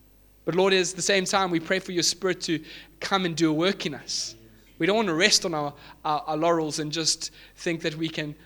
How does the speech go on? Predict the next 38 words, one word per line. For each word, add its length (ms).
live 220
the 80
life 260
that 140
we 180
desire 500
ourselves, 920
but 120
we 40
want 120
to 60
pursue 420
you 300
because 240
there's 160
a 20
greatness 720
to 160
you 200
that 180
is, 340
that 140
outweighs 640
anything 300
that 100
we 80
can 160
possibly 420
understand. 760
And 120
so, 120
Lord, 180
we 140
just 280
really 540
want 180
to 80
understand 680